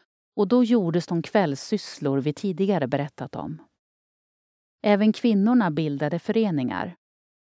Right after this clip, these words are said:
Husmoderföreningen var en förening för utbildning i till exempel barnavård, men också mötesplats för utbyte av erfarenheter.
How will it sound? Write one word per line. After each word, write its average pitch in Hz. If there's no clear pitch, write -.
Husmoderföreningen 156
var 160
en 196
förening 139
för 175
utbildning 165
i 165
till 160
exempel 151
barnavård, 175
men 226
också -
mötesplats 190
för 165
utbyte 160
av 139
erfarenheter. 147